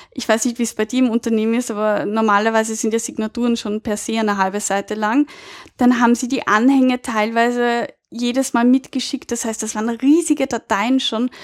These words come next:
Und da hatten wir dann eben, ähm, also das, was wirklich verschriftlicht werden muss, weil es sinnvoll ist, dass wir es schriftlich irgendwo ablegen müssen, das wird per E-Mail kommuniziert.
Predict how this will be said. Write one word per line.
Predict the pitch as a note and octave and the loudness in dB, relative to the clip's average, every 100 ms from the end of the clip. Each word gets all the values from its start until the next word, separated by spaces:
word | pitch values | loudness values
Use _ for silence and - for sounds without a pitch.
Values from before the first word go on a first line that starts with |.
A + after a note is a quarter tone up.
| - - | -20 -12
Und | C4 | 0
da | A#3 | 2
hatten | A3+ G#3+ - | 2 0 0
wir | A#3+ | 0
dann | A#3 A3+ | 0 0
eben, | A#3 A3+ A3+ A3 F#3 | -2 0 0 0 0
ähm, | G#3+ G#3+ G#3+ A3 - - - - | 0 0 0 -4 -14 -20 -10 -2
also | A#3 A#3+ | 0 2
das, | A#3+ A#3+ - - - - | 2 0 -8 -18 -12 0
was | B3 - - | 0 0 -6
wirklich | A3+ C4+ C#4 C4 | -2 0 -2 -2
verschriftlicht | B3+ - C4 - A#3+ - | -2 0 -4 -4 -8 -6
werden | A3 G#3 G#3+ | -4 -2 0
muss, | A3+ D#4+ F4 C#4+ | 4 2 2 0
weil | A#3+ | 0
es | A3+ - | 0 -2
sinnvoll | C4 C#4 - C4 | 2 2 2 -2
ist, | - B3+ - | -4 -6 -6
dass | B3 B3 | -6 -6
wir | |
es | A#3+ | -6
schriftlich | - B3 A#3+ - | -6 -8 -8 -8
irgendwo | - A3+ F#3+ | -8 -6 -6
ablegen | A3 - C#4+ D#4 D4+ | -8 -4 0 4 6
müssen, | D#4+ D#4 D4+ | 4 4 0
das | C#4+ C#4+ D4 | 0 -4 -6
wird | C#4+ | -6
per | - | -6
E-Mail | C#4+ C#4 C#4+ D4 | 0 4 4 2
kommuniziert. | C#4 C#4 C#4+ - C#4+ | -2 0 0 -2 -6